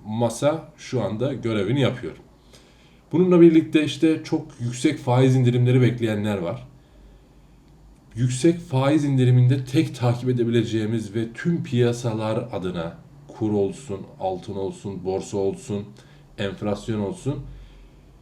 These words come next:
kritik bir an var. Merkez Bankası arkadaşlar ilk faiz kararını, yani ilk faiz indirim kararını Aralık'ta olur, Ocak'ta olur, Mart'ta olur, Ağustos'ta olur, fark etmez. Bu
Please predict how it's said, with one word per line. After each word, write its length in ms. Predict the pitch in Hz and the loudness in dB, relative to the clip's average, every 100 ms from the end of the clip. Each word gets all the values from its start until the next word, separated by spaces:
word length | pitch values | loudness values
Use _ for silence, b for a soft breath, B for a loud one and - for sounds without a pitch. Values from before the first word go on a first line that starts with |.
| - - | -20 0
kritik 480 | 160 165 185 175 160 | 6 6 6 -2 6
bir 280 | 175 175 - - - | 4 4 -8 -20 -6
an 280 | 113 120 101 | 2 2 2
var. 140 | 85 - - - b b b - | -4 -10 -20 -20 b b b -14
Merkez 640 | 95 120 131 131 160 160 | -4 -2 -2 2 2 4
Bankası 600 | 143 120 104 98 - 90 87 - | 0 -2 -2 -6 -4 -6 -8 -10
arkadaşlar 600 | 98 90 90 87 - 90 117 - - B B B - - | -10 -6 -6 -6 -8 -10 -10 -16 -20 B B B -20 -12
ilk 260 | 135 160 - | -2 -2 -2
faiz 580 | - 120 123 139 143 - | -2 2 4 4 2 0
kararını, 460 | 120 110 101 95 | -4 -2 -2 -2
yani 160 | 95 104 | -4 -4
ilk 200 | 110 123 | -2 -4
faiz 420 | - 107 117 127 | -2 0 2 4
indirim 400 | 120 110 113 117 | 2 0 0 0
kararını 580 | - 101 98 98 90 85 82 B B B - - | -2 -4 -2 -2 -2 -4 -8 B B B -20 -4
Aralık'ta 460 | 160 117 104 - - | 0 2 0 -4 -8
olur, 360 | 113 127 - - - | -2 -2 -4 -14 -2
Ocak'ta 440 | 110 117 - 98 | 0 0 -4 -6
olur, 200 | 90 120 107 | -4 -4 -4
Mart'ta 420 | 107 110 - - | -2 -2 -2 -2
olur, 260 | 98 95 127 - | 0 0 -2 -2
Ağustos'ta 520 | 113 110 107 104 - 101 | -2 -2 -2 -6 -4 -4
olur, 160 | 139 | -4
fark 300 | - 107 - | -2 -2 -2
etmez. 400 | 101 - 87 - - B B B B B - - 123 | -4 -6 -10 -10 -20 B B B B B -20 -14 -6
Bu 520 | 123 143 185 175 - | 0 8 10 10 6